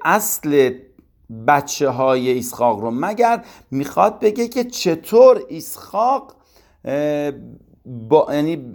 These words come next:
موقعیتی پیدا کرد که بتونه بچه دار بشه و این از زخوت عقیدت اسحاق بود و پدر که این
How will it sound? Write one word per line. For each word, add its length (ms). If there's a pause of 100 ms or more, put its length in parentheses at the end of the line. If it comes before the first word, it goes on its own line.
(140)
موقعیتی 760
پیدا 360
کرد 280
که 100
بتونه 420
بچه 440
دار 300
بشه 260
و 100
این 160
از 160
زخوت 480 (460)
عقیدت 540
اسحاق 480
بود 200
و 280 (240)
پدر 460
که 140
این 460